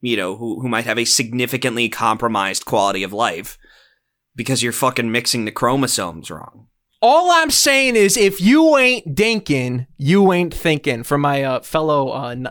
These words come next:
Speaker 2: uh, uh, no, no kid people out there, that means, uh, double income, no kids. Um,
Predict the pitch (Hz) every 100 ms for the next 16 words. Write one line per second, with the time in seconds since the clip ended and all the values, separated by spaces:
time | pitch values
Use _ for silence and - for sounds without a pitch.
0 | - 123 110 107 117 _ _ - _ _
1 | - 123 120 120 95 - - 135 139 131
2 | 131 - 131 123 123 120 117 113 113 110
3 | 110 127 123 123 120 120 120 117 160 156
4 | 156 151 147 - 127 123 123 117 - 123
5 | 107 - - _ _ _ _ 120 107 85